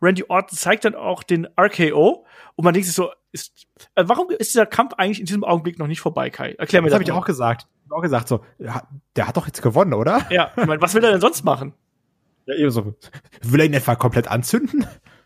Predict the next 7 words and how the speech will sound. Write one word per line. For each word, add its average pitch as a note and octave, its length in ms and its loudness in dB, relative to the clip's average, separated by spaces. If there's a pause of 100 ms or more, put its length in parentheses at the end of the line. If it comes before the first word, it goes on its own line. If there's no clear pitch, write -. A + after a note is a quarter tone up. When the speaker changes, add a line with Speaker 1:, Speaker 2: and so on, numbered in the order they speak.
(200)
Speaker 1:
Huch, - 260 2
vielleicht D3 420 2
ja C#4 100 0
doch. - 260 -2 (420)
Speaker 2:
<laughs> F#3 380 -4 (240)
Speaker 1:
Genau, G#3 320 2
und D#3 340 -8